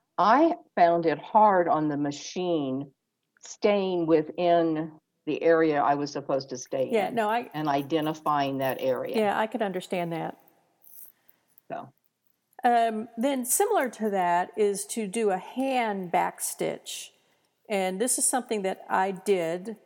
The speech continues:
Speaker 2: not only on a swatch, but I actually did on my sweater,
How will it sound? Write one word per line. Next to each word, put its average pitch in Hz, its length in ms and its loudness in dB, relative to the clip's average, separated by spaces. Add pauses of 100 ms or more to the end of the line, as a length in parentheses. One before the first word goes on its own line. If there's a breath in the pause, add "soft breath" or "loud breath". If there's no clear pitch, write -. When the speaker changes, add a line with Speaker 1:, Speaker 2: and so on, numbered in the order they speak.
(520)
Speaker 2:
not 202 300 -2
only 190 460 -4
on 175 180 -4
a 165 60 -8
swatch, 185 560 -4
but 190 100 -2
I 180 80 0
actually 190 260 -6
did 185 180 -2
on 170 160 -4
my 165 140 -6
sweater, 175 600 -2